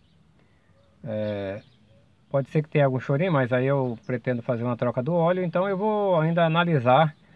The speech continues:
vou fazer outro vídeo a respeito da troca desse câmbio. O que eu quero dizer, pessoal, é o seguinte, comprar um câmbio é,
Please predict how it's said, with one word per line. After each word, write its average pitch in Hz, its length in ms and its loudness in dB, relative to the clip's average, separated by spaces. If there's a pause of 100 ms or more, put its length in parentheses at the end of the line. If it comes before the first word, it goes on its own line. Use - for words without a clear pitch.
(260)
vou 147 120 -2
fazer 160 260 4
outro 214 220 2
vídeo 156 280 4
a 151 40 6
respeito 160 400 0
da 143 140 4
troca 147 260 -2
desse 147 200 -2
câmbio. 98 300 -6 (600)
O 139 80 -6
que - 140 -4
eu 175 60 -2
quero 196 180 6
dizer, 147 220 4
pessoal, 143 220 4
é - 20 -2
o 123 40 -2
seguinte, 160 500 -2 (680)
comprar 139 340 2
um 202 80 2
câmbio 151 540 2 (1300)
é, 107 760 0